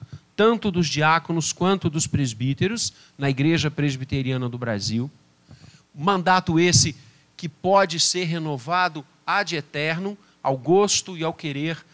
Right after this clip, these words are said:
da Assembleia. Um mandato que acontece para o exercício do que a palavra diácono sugere. Abra sua Bíblia comigo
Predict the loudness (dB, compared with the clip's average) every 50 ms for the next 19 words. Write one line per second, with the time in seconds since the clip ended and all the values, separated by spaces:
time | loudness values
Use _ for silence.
0 | _ _ _ _ _ 0 2 2 2 2 2 0 0 -2 -2 0 0 0 0 0
1 | -2 -6 -10 _ _ _ _ _ _ _ _ _ _ _ _ _ _ _ _ _
2 | -20 -20 -20 _ _ _ _ _ _ -8 -4 2 4 4 4 4 2 2 4 2
3 | 2 0 -2 -2 -2 -2 -2 -4 _ _ _ _ _ _ _ _ _ _ _ _
4 | _ -2 -2 -2 0 0 -4 -4 -4 -4 -4 -2 0 0 2 2 2 0 0 -2
5 | -6 -10 _ _ -2 0 2 2 2 2 2 0 0 0 0 2 2 2 2 2
6 | 2 0 2 2 4 2 2 2 0 0 0 2 2 0 0 0 -6 -10 -14 -18
7 | -20 -20 _ _ _ _ _ _ _ _ _ _ _ _ _ _ -6 -6 -6 -4
8 | -2 -2 -2 -2 0 2 2 2 4 4 4 2 4 4 2 0 0 2 2 4
9 | 4 2 0 -4 -12 _ _ _ _ _ _ _ _ _ -10 -6 -4 0 0 2
10 | 2 0 -2 -2 -2 -2 0 0 0 -2 -4 -6 -10 _ _ _ _ _ _ -8
11 | -6 -2 0 0 0 2 2 0 0 0 -4 -8 -16 -20 -20 _ _ _ _ _
12 | _ _ _ _ _ _ 2 2 4 4 2 0 0 0 0 0 2 2 2 0
13 | 2 0 -2 0 0 0 2 2 2 2 2 0 -4